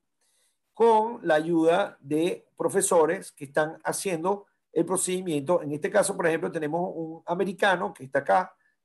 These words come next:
que está haciendo el procedimiento, y antes tendríamos a un paraguayo que estaba haciendo otro procedimiento. Ahora bien, eh, en este, aquí, por ejemplo, esta es una imagen donde vamos a ver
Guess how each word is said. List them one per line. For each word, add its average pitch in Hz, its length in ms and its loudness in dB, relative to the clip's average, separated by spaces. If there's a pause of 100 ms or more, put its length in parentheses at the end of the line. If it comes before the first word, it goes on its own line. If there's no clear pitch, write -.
que 147 100 -4
está 151 220 4
haciendo 156 300 -2
el 175 60 -4
procedimiento, 196 680 -2
y 165 80 4
antes 156 260 0
tendríamos 147 640 -2
a 151 60 2
un 131 140 0
paraguayo 165 640 2 (260)
que 139 120 -8
estaba 135 240 4
haciendo 147 420 0
otro 151 280 2
procedimiento. 120 760 -10 (1900)
Ahora 180 220 6
bien, 135 420 -4 (840)
eh, 160 360 -2
en 165 140 -4
este, 165 300 -4
aquí, 156 280 -2
por 233 160 2
ejemplo, 208 720 0 (100)
esta 139 220 -8
es 170 60 -4
una 196 120 -6
imagen 202 480 -2
donde 165 220 0
vamos 156 320 2
a 196 80 6
ver 170 420 4